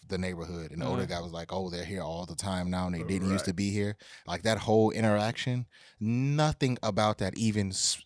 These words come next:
Speaker 1: like, remotely close reminded me of, like, a black interaction of an elder in a hood talking to someone who's, like, walking around, looking around. Like, I didn't believe any
Speaker 3: Yeah.
Speaker 1: like, not e-,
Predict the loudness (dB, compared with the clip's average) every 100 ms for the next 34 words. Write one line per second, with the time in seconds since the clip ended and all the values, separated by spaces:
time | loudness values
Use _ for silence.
0 | _ -2 -2 2 0 2 -2 -2 -8 -8
1 | -6 -4 -4 -4 -4 -2 -4 -2 -2 -2
2 | -4 -4 -6 -6 -10 -6 -4 -4 -6 -6
3 | -2 -4 -4 -4 -4 -2 -2 -4 -8 -18
4 | -10 -4 -4 -2 0 4 4 2 -6 -10
5 | -10 -8 -6 -2 -2 -2 -6 -14 -20 _
6 | 0 0 0 -4 -4 -6 -2 2 2 2
7 | -2 -2 -2 -2 -4 2 2 2 0 -2
8 | -2 -6 -6 -10 -10 -10 -12 -12 -20 -20
9 | -4 0 2 2 0 0 0 -2 -6 _
10 | _ -2 0 2 0 -4 -12 _ _ _
11 | _ _ -20 -16 -14 -14 -14 -14 -4 -2
12 | 2 2 2 2 -2